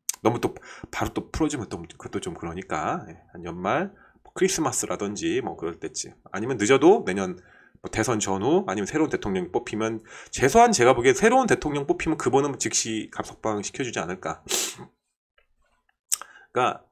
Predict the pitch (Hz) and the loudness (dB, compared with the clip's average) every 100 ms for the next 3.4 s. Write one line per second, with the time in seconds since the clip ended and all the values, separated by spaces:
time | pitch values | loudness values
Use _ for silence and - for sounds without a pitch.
0 | _ - 113 165 214 131 131 160 151 147 | _ -2 6 8 8 6 6 4 4 4
1 | 101 113 151 151 151 170 165 175 185 95 | 4 2 0 0 -2 -4 -4 -2 0 -2
2 | - - - - - - - - - - | -4 -14 -20 -20 -20 -20 -20 -20 -20 -12
3 | - 139 147 - | 4 6 6 4